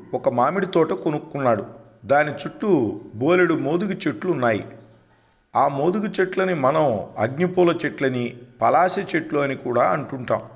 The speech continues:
వసంతం రాగానే మామిడి చెట్లు పూత పట్టాయి, కానీ అంత పెద్ద చెట్టుకు ఎంతో చిన్న పూలు కనిపించేసరికి అమాయకుడైన ఆ వ్యక్తి నిరుత్సాహపడిపోయాడు.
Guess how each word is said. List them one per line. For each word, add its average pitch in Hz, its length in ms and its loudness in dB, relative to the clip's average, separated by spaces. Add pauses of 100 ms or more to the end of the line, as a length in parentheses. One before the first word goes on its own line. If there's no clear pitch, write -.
(720)
వసంతం 202 480 2
రాగానే 170 460 4
మామిడి 170 380 0 (120)
చెట్లు 139 500 -2 (200)
పూత 165 160 -2
పట్టాయి, 156 640 0
కానీ 151 440 0
అంత 143 320 -2
పెద్ద 131 320 -4
చెట్టుకు 185 360 -4
ఎంతో 139 400 0
చిన్న 156 300 -6
పూలు 160 300 -2
కనిపించేసరికి 139 1200 -4 (1040)
అమాయకుడైన 180 720 2
ఆ 151 160 4
వ్యక్తి 120 720 0 (100)
నిరుత్సాహపడిపోయాడు. 123 1300 -2